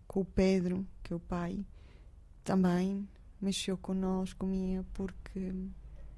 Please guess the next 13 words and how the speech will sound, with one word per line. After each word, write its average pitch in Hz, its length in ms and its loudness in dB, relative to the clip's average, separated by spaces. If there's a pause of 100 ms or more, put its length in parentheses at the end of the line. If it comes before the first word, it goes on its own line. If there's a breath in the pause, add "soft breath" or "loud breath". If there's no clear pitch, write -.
(880 soft breath)
nós 202 420 2 (140)
estamos 220 640 4 (400)
a 220 100 8
viver 196 520 6
e 220 40 2
penso 202 360 2
que - 140 -4
agora 196 220 0
estamos 208 380 -2
numa 190 560 2
fase 185 340 0
também, 185 560 0 (760 soft breath)
eh, 175 580 0